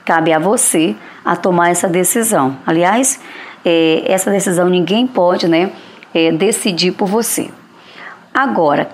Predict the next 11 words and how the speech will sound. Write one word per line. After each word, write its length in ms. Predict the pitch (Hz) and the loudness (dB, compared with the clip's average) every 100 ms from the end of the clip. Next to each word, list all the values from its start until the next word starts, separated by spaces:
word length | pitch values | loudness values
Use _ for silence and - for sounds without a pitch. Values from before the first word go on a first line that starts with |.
| - | 0
caso 420 | 190 190 311 320 | 2 4 2 2
seja 420 | - 202 160 165 | 0 2 2 0
do 120 | 160 | -4
seu 420 | 165 - 269 302 | -4 -2 2 2
interesse, 840 | 311 302 208 160 165 226 - 165 143 - - - _ | 2 2 0 2 2 2 0 -2 -4 -8 -20 -20 _
você 280 | - 170 170 | -2 0 0
pode 280 | 160 160 156 | 0 0 0
começar 520 | 160 160 160 156 151 | 0 0 0 0 0
os 80 | 151 | 0
seus 300 | - 196 196 | 0 0 0
atendimentos 920 | 185 180 151 156 151 196 - 165 - | 0 0 0 2 2 2 0 -2 -2